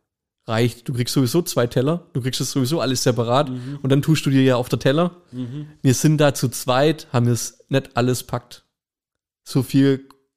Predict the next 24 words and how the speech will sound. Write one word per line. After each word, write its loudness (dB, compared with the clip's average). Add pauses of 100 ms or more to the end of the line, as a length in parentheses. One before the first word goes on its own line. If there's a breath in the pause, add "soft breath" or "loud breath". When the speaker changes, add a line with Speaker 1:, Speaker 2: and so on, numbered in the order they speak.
(260)
Speaker 1:
kriegst -4
du 0
da 4
eigentlich 0
dann -4
zum, -8
Speaker 2:
Mhm. -10 (280 loud breath)
Speaker 1:
und 0
das 0
ist, -4
also, 0 (120)
vom 2
Preis 0
her 4 (300 loud breath)
keine 2
zwanzig 0
Euro, 4
fünfundzwanzig 0
Euro -2
vielleicht -6
zahlt -4
umgerechnet. -6 (240)
Speaker 2:
Mhm. -10
Speaker 1:
Supergeil. -2